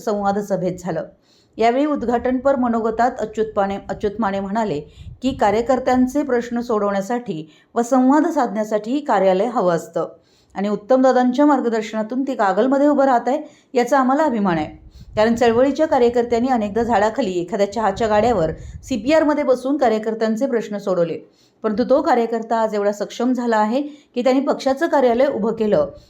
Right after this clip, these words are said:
हा चळवळीचा विजय आहे आणि ते शाहूराजांच्या सामाजिक समतेच्या विचारातून त्यांच्याच शतकोत्तर सुवर्ण महोत्सवी जयंतीच्या निमित्तानं होत असल्यामुळं याला अजूनही मोठी गती येईल.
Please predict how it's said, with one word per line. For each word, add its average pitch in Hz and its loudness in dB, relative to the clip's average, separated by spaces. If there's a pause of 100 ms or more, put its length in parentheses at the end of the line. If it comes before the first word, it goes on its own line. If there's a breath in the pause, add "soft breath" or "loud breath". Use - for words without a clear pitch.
(140)
हा 233 2
चळवळीचा 285 2
विजय 214 -2
आहे 180 0 (840)
आणि 220 0
ते 254 4
शाहूराजांच्या 262 2
सामाजिक 214 -2
समतेच्या 233 0
विचारातून 220 -4 (360 loud breath)
त्यांच्याच 254 2 (220)
शतकोत्तर 277 0
सुवर्ण 226 0
महोत्सवी 233 -2
जयंतीच्या 208 -2
निमित्तानं 208 -2 (460 loud breath)
होत 262 4
असल्यामुळं 262 2 (920)
याला 277 4
अजूनही 254 2
मोठी 294 -2
गती 220 -2
येईल. 147 -10